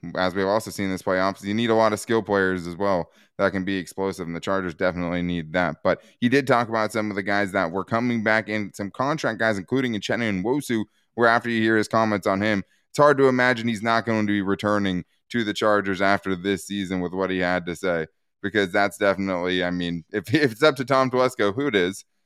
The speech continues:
I think Uchenna is coming back after this. But we'll get into those comments and the comments about Jerry Tillery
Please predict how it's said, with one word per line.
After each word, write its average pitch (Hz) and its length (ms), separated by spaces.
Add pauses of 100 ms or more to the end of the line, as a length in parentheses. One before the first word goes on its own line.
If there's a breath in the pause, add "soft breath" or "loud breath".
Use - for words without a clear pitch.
(200)
I 104 100
think 107 160
Uchenna 98 360
is 90 100
coming 95 260
back 90 220
after 90 120
this. 90 140
But 98 140
we'll 104 80
get 120 100
into 117 120
those 117 180
comments 110 360
and 110 180
the 101 60
comments 107 400
about 95 240
Jerry 98 220
Tillery 135 380